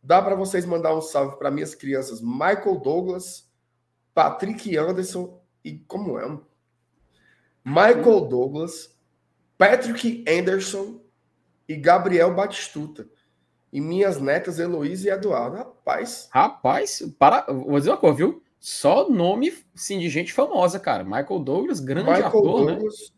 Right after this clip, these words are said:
Speaker 2: Filho do
Speaker 1: grande
Speaker 2: Kirk
Speaker 1: ator.
Speaker 2: Douglas. Filho do Kirk Douglas, tá?
Speaker 1: O Gabriel
Speaker 2: Grande ator.
Speaker 1: Batistuta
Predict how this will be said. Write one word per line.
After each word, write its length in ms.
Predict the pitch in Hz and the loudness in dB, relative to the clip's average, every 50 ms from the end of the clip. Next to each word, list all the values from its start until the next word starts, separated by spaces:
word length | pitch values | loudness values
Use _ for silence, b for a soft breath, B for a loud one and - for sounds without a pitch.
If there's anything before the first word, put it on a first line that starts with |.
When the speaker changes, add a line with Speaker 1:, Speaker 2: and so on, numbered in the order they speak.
| _ _ _ _ _ _ | _ _ _ _ _ _
Speaker 2:
Filho 240 | _ - - - 147 | _ -2 -2 0 2
do 60 | 165 | 2
Speaker 1:
grande 180 | 196 196 190 | 2 2 2
Speaker 2:
Kirk 200 | 185 240 - - - | 0 0 0 0 0
Speaker 1:
ator. 40 | 131 | 0
Speaker 2:
Douglas. 560 | 156 180 175 147 117 101 - - - - _ _ | 0 0 0 -2 -6 -8 -10 -14 -18 -18 _ _
Filho 180 | 175 190 226 | -4 -4 -2
do 80 | 208 214 | -4 -4
Kirk 260 | - 196 190 170 220 | -4 -6 -6 -6 -6
Douglas, 420 | 208 226 156 170 156 139 110 - | -4 -4 -2 -2 -4 -6 -8 -10
tá? 200 | - 104 120 - _ _ _ _ _ _ _ _ _ _ _ _ _ _ _ - | -10 -12 -12 -12 _ _ _ _ _ _ _ _ _ _ _ _ _ _ _ -14
Speaker 1:
O 100 | 143 147 | -10 0
Gabriel 340 | 147 170 170 170 170 170 | 4 4 6 6 4 4
Speaker 2:
Grande 200 | 180 175 170 170 | 6 6 6 6
ator. 20 | 156 | 4
Speaker 1:
Batistuta 800 | 165 170 165 - - - - - 160 156 151 151 147 135 131 | 2 2 0 -2 -8 -12 -10 -8 -8 -8 -4 -2 -2 -2 -2